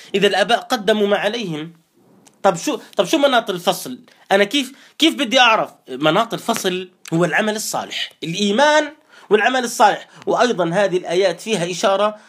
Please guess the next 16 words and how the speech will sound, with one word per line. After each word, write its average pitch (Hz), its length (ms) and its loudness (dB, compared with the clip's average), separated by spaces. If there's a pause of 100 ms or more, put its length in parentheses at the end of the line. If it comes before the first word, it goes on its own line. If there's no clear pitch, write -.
(100)
ل-، 180 280 2 (180)
ل-، 180 320 2
للمشركين، 185 840 -2
لقريش، 208 580 0 (180)
كان 208 120 4
عندهم 214 300 -2
غرور، 208 520 -2 (160)
كانوا 226 200 4
يقولوا: 254 320 -2
"إحنا 247 160 -2
من 240 120 0
ذرية 254 440 0
إبراهيم 240 680 0 (420)
عليه 226 260 2
السلام". 220 460 2
لا، 226 640 0